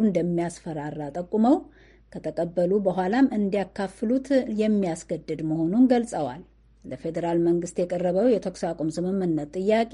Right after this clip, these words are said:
የህዝቡን ጥቅም ለማስጠበቅ እንደሆነ መግለጻቸውን የኢትዮጵያ የዜና አገልግሎት ዘገባው አውስቷል። በሌላ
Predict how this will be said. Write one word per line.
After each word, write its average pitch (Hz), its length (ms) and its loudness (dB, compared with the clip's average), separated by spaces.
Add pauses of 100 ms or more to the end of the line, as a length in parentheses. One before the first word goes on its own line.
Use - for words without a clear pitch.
(140)
የህዝቡን 185 540 -2
ጥቅም 208 280 4 (540)
ለማስጠበቅ 185 920 0
እንደሆነ 165 500 0
መግለጻቸውን 190 920 0
የኢትዮጵያ 147 640 -4 (100)
የዜና 165 400 -2 (100)
አገልግሎት 180 600 -6
ዘገባው 214 500 0 (300)
አውስቷል። 143 640 -4 (220)
በሌላ 247 420 6